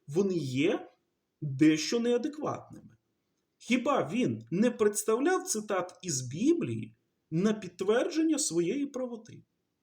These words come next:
Але ж чомусь його тлумачення отих уривків, воно ж було визнано невірним?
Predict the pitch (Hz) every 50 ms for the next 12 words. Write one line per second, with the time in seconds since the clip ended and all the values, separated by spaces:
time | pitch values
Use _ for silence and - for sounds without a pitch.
0 | _ _ _ _ _ - 143 170 226 233 220 - - - 226 240 240 277 339 339
1 | - - - - - - 165 139 135 - 247 220 - 226 285 262 - - 156 170
2 | 196 208 220 247 233 147 - - - 113 110 113 - - _ _ _ _ _ _
3 | _ - 160 160 - 254 214 - - - 190 220 214 180 131 113 - 127 127 147
4 | 175 202 196 147 147 175 185 170 151 151 214 220 175 135 139 151 156 151 143 -
5 | - 156 165 196 185 131 135 202 320 349 294 - 110 -